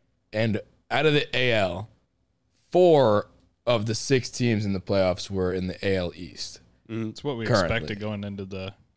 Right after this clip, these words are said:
Speaker 3: into the season.
Speaker 1: Yes,
Speaker 2: Ye-,
Speaker 1: but af-,
Speaker 2: yes.
Speaker 1: after the, the Red Sox free fell for a little bit, the Red Sox have rattled off seven straight recently.
Speaker 3: I
Speaker 1: They've
Speaker 3: didn't
Speaker 1: been
Speaker 3: even realize the Red Sox were, I just didn't
Speaker 2: Yeah.
Speaker 3: even put two
Speaker 1: And
Speaker 3: and
Speaker 1: they
Speaker 3: two
Speaker 1: were,
Speaker 3: together.
Speaker 1: they rattled off seven straight, and then before that, they were on another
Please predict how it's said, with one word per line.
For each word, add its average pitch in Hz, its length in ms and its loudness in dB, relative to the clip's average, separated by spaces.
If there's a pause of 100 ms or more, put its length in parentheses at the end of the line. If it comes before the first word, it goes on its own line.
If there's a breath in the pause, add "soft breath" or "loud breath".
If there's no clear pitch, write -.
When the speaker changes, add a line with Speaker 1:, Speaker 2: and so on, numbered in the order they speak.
(180)
Speaker 3:
into 104 180 -12
the 92 100 -14
season. 294 160 -2
Speaker 1:
Yes, 381 160 4
Speaker 2:
Ye-, 151 80 4
Speaker 1:
but 220 140 4
af-, 196 60 4
Speaker 2:
yes. 147 220 4
Speaker 1:
after 214 340 2
the, 196 160 4
the 156 280 2
Red 196 200 2
Sox 190 280 2
free 196 240 0
fell 135 240 2
for 127 120 -4
a 127 40 4
little 127 160 4
bit, 131 120 0
the 127 60 0
Red 135 140 2
Sox 120 180 0
have 110 120 -2
rattled 113 300 2
off 110 140 2
seven 120 320 -2
straight 127 340 -2
recently. 110 360 -2
Speaker 3:
I 101 40 -2
Speaker 1:
They've 104 120 0
Speaker 3:
didn't 107 120 0
Speaker 1:
been 98 80 -6
Speaker 3:
even 98 60 -10
realize 101 300 -6
the 95 80 -12
Red 98 180 -10
Sox 98 300 -10
were, 98 180 -12
I 117 140 -6
just - 360 -8
didn't 101 200 -8
Speaker 2:
Yeah. 101 80 -4
Speaker 3:
even 101 80 -6
put 110 160 -8
two 135 80 0
Speaker 1:
And 143 60 2
Speaker 3:
and 135 60 2
Speaker 1:
they 147 60 4
Speaker 3:
two 170 80 4
Speaker 1:
were, 170 60 -2
Speaker 3:
together. 120 200 -4
Speaker 1:
they 156 120 4
rattled 170 280 6
off 160 160 4
seven 139 340 2
straight, 120 400 2
and 104 120 -2
then 104 100 0
before 139 400 0
that, 98 280 2
they 98 80 0
were 98 100 2
on 98 120 0
another 98 500 0